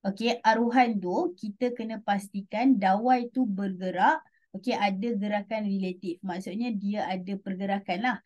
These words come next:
Jadi dalam kes ni, bayangkan pergerakan tu maksudnya macam pisau potong kek. So nampak tak? Dia garis, dia lalu dekat sini, garisan tu terpotong.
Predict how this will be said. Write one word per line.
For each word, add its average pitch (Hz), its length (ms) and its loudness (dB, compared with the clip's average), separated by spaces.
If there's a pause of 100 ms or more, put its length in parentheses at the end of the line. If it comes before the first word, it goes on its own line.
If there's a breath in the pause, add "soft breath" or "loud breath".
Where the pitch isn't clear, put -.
(220 soft breath)
Jadi 202 240 -4
dalam 202 320 0
kes 208 240 -4
ni, 226 320 0 (180)
bayangkan 220 880 2 (220)
pergerakan 208 580 2
tu 262 80 2
maksudnya 226 480 0
macam 233 560 0
pisau 220 400 -2
potong 202 320 2
kek. 202 240 -4
So 202 160 -4
nampak 208 240 2
tak? 170 240 -2
Dia 196 160 4
garis, 202 560 4
dia 190 80 0
lalu 226 560 4
dekat 185 160 -6
sini, 240 400 2
garisan 208 560 0
tu 202 80 -6
terpotong. 185 560 -2